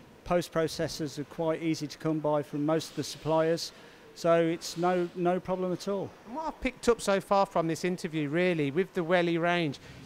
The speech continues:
Speaker 2: you, th-, it's not just a generic three-axis machine that lends itself to most application. They are quite application-specific. Is this correct?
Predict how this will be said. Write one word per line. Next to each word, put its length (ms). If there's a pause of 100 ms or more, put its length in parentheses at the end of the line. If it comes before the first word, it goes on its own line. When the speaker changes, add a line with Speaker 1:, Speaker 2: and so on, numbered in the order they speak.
Speaker 2:
you, 240
th-, 120
it's 160
not 200
just 200
a 60
generic 640
three-axis 600
machine 360
that 80
lends 240
itself 380
to 120
most 300
application. 580 (300)
They 120
are 220
quite 540 (160)
application-specific. 1400
Is 140
this 180
correct? 480